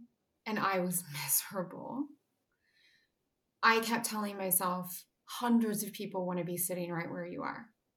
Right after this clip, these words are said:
Be grateful, be grateful, be grateful, be grateful." Hundreds of people. They flew you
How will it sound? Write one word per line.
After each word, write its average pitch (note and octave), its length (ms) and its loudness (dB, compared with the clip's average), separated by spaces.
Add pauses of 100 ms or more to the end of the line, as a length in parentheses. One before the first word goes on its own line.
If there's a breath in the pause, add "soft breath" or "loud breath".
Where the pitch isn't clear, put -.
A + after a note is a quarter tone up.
(400)
Be A3+ 100 2
grateful, G3 400 -2
be F#3+ 140 -6
grateful, - 400 -4
be - 100 -12
grateful, - 400 -8
be D3+ 100 -10
grateful." - 400 -10 (120)
Hundreds G3+ 340 -2
of F3 140 -6
people. - 320 -10 (420)
They G3 100 -6
flew A#3 360 2
you G#3 720 0